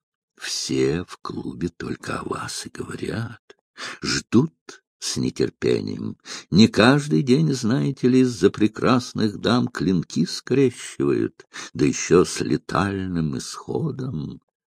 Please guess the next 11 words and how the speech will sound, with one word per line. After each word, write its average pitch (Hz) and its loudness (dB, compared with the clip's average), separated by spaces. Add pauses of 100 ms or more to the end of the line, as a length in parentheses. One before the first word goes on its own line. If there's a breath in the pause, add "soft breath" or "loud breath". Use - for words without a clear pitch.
(960)
Настороженно 101 6
нахмурившись, 110 2 (300 loud breath)
Варя 101 10
ждала 92 8
подвоха, 92 6
но 98 4
жандарм 107 4
заулыбался 85 6
ещё 92 4
слаще. 90 2 (640 loud breath)
Граф 73 0